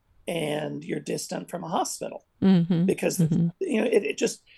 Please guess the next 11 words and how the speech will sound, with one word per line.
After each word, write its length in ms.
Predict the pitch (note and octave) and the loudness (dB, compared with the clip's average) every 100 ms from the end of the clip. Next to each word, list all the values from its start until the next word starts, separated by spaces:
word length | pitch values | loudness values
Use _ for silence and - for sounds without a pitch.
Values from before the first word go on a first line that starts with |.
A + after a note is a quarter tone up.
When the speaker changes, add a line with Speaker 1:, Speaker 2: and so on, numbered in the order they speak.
| _ - | _ 2
Speaker 1:
there's 200 | D3+ - | 2 2
so 220 | - A#3+ | 2 2
many 240 | B3+ A#3+ | 2 0
things, 680 | G#3+ - D4 D4 D#3+ - - - | -2 -4 -4 -4 -8 -12 -16 -12
logical 680 | F3+ E3 G#3+ F#3+ G3 G#3+ G3+ | -8 -2 -2 -2 -4 -4 -6
extensions 960 | - - G#3+ A3+ - G3 - C#3+ - _ _ _ - | -8 -12 -10 -10 -8 -10 -12 -14 -16 _ _ _ -4
of 320 | - D#3+ - - - F3 D#3 | 0 0 -2 -8 -20 -14 -4
that 320 | F3+ A3 - - | 0 -2 -4 -12
line 360 | E3+ E3+ F3+ | -8 -8 -8
of 120 | D3 - | -12 -10
thinking 580 | - A#3 G3 A3+ - | -6 -6 -6 -12 -14